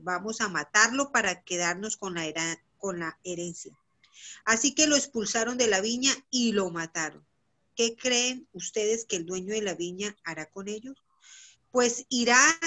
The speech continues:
y matará a esos labradores y dará su viña a otros. Al oír esto, la gente exclamó: "Dios nos libre".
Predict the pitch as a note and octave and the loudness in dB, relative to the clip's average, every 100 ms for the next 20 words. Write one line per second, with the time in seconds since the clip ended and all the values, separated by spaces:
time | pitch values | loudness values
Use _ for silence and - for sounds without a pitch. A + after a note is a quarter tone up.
0 | D#4+ B3+ A#3 A3+ A3+ G#3 A3+ B3 B3+ A3+ | -4 -2 2 2 4 2 2 0 0 0
1 | G3+ F#3+ A#3 C#4 C4+ - A#3+ G#3+ G3+ G3+ | 2 2 4 2 0 -2 0 2 2 -2
2 | A#3+ C4 C4+ C4+ - F3+ E3 D#3+ D#3 D3 | -2 -2 0 -2 0 -2 -2 -4 -8 -18
3 | _ _ _ _ - - F#3 F3 F3 G#3 | _ _ _ _ -18 -6 -4 -2 -4 0
4 | B3 A#3 A#3+ G#3+ F#3+ G3 E3+ G#3+ - - | 0 0 -4 -4 -4 -8 -6 -8 -10 -8
5 | E3 F3+ F3 - _ _ _ - F3+ A#3 | -6 -6 -10 -14 _ _ _ -20 -4 2
6 | C4 D4+ D4 A3 F#3 - G3 G3+ F#3+ D#3 | 4 4 0 -6 -4 -4 -4 -2 -2 -4